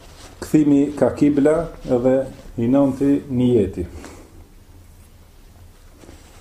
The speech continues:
Pikë së pari, në këtë fjalë ka përmend, e, kushtet e namazit. Do ta kuptojmë fjalën kusht, çka do të thonë. Kusht, sipas asaj që thon, e,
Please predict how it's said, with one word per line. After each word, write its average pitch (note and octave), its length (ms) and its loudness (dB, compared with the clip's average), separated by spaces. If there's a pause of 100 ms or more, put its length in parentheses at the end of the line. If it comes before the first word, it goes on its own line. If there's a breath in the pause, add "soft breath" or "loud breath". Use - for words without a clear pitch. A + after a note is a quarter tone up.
(200)
Pikë F3+ 180 2
së - 120 -4
pari, E3 400 2
në D3+ 120 -4
këtë - 200 0
fjalë D#3 760 -2
ka C#3 80 2
përmend, C#3 520 2
e, B2+ 80 0 (440)
kushtet D#3 520 0 (120)
e A#2+ 120 -2
namazit. F#2+ 500 0 (220)
Do D#3 200 2
ta D3 120 2
kuptojmë D3 420 0 (220)
fjalën C3 420 2 (220)
kusht, - 400 0 (200)
çka A2+ 160 0
do G#2 120 -2
të F2+ 120 -4
thonë. F2 340 -4 (1040 soft breath)
Kusht, G3+ 400 0 (600 soft breath)
sipas C3+ 420 0
asaj D#3+ 500 2
që B2+ 180 0
thon, C#3+ 380 4
e, A#2 140 2